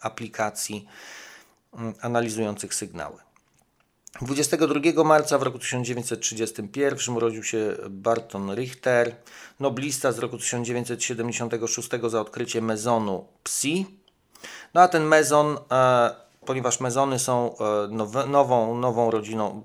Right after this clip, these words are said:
były wówczas nową rodziną cząstek odkrytych, elementarnych i były zbudowane z, e, miały taką strukturę kwark-antykwark. Była to,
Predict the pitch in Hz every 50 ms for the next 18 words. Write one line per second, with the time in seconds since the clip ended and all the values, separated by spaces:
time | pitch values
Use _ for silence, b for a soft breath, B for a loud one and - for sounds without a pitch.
0 | - _ - 117 117 120 139 131 117 107 101 110 110 - - - 92 - - 110
1 | 104 104 104 101 104 95 95 98 98 98 95 - 101 95 95 - - 95 - 101
2 | 98 - - - 110 104 104 - 156 185 180 - - - - 117 113 113 113 110
3 | 107 - 107 107 104 104 117 143 180 180 - - - _ 127 123 113 117 127 123
4 | 120 113 113 113 117 110 113 104 113 113 110 107 101 101 98 - - - - 104
5 | 101 98 95 85 - - - 107 98 - - - - 92 95 - - _ _ -
6 | 101 - _ _ - 113 107 104 104 104 - 104 - 104 104 101 - - - 101
7 | 95 - - 107 104 101 98 95 - - _ _ _ _ _ - - 95 95 -
8 | - - 113 110 107 - - 101 101 98 98 95 - - - - 117 151 170 139
9 | 110 104 113 104 101 101 - 98 98 -